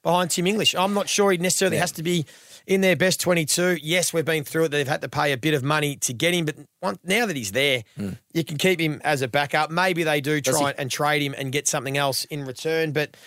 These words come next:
Speaker 1: I mean, he's not the worst player to have as, as your sort of backup
Speaker 2: No.
Speaker 1: ruck if Tim, if something happens to Tim English, or
Speaker 2: Yeah.
Speaker 1: can play if one of the other tall forwards go down.
Speaker 2: I think the question mark is whether he really wants to play ruck too. I think that's a, um,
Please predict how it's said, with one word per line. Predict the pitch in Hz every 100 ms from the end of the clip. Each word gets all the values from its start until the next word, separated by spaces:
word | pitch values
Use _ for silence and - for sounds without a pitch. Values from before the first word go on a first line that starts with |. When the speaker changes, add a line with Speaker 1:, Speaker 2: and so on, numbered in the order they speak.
| - _
Speaker 1:
I | -
mean, | 156 151
he's | 139
not | 160
the | 143
worst | 143 139 -
player | 139 135
to |
have | 120 135
as, | 127 113
as | 139 123
your | 120
sort | 147 127
of | 101
backup | 139 110 107 92
Speaker 2:
No. |
Speaker 1:
ruck | 135 135 -
if | 123
Tim, | - 143 135
if | 131
something | - 135 131
happens | 143 131 -
to | 127
Tim | 147 143
English, | 147 143 -
or | 165 156 151
Speaker 2:
Yeah. | - _ _
Speaker 1:
can | - 147
play | 156 160 147
if |
one | 139 151
of | 147
the | 151
other | 143
tall | 131 160
forwards | 135 160 160 143
go | 156 151
down. | 165 151
Speaker 2:
I | -
think | 117
the | 92
question | 117 117 -
mark | 101 92 82
is |
whether | 98 98
he |
really | 92 95
wants | 82 -
to | -
play | - 90 101
ruck | 87 -
too. | - 95
I | 85
think | 98 -
that's | 98 -
a, | 101 95
um, | 95